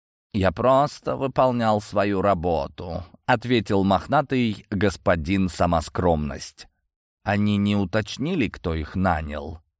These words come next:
поинтересовался полицейский. "Некая гильдия убийц", ответил я. "Гильдия убийц?" удивился офицер, а в нос тут же ударил запах наглой лжи.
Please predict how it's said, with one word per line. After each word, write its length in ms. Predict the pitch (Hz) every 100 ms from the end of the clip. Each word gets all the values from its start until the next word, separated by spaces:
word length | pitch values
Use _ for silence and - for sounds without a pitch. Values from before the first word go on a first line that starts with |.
| -
поинтересовался 840 | 85 85 82 80 87 85 80 85
полицейский. 720 | 85 85 78 85 80 - 76 - _ _ _ _ _ _ _
"Некая 640 | 120 123 127 113 123 117
гильдия 600 | 110 113 113 98 104 107 104
убийц", 800 | 117 104 95 85 71 - - - _ _ _ _ _ _ _ _
ответил 540 | - 80 82 80 85
я. 300 | 82 82 78 - _ _ _ _ _ -
"Гильдия 840 | 87 92 92 82 95 90 92 92 -
убийц?" 1040 | 92 73 85 110 104 67 - - - - _ _
удивился 680 | 151 117 120 113 104 - 101
офицер, 520 | 98 92 101 - 156
а 120 | 127
в 100 | 104
нос 240 | 113 127 -
тут 220 | 135 123
же 180 | 104 113
ударил 500 | 110 98 101 107 101
запах 500 | 95 85 101 - 92
наглой 520 | 98 98 92 92 90 90
лжи. 540 | 90 87 80 76 -